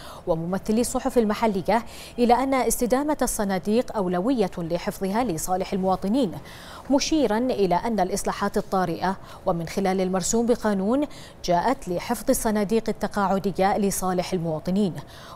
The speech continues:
وهذا ما تصبو إليه قرارات الحكومة برئاسة صاحب السمو الملكي رئيس الوزراء الموقر حفظه الله، والمتابعة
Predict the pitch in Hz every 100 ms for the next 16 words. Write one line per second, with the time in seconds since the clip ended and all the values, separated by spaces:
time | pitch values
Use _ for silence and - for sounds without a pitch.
0 | - 147 175 190 214 208 202 269 - 208
1 | 214 226 208 - 190 175 190 196 196 -
2 | - 202 175 170 - - - - 160 165
3 | 202 214 226 208 240 262 214 214 226 214
4 | 185 175 185 180 - 233 254 190 254 -
5 | 226 185 180 170 170 190 - 247 196 180
6 | 175 170 175 196 - - - - - 160
7 | 147 156 160 151 170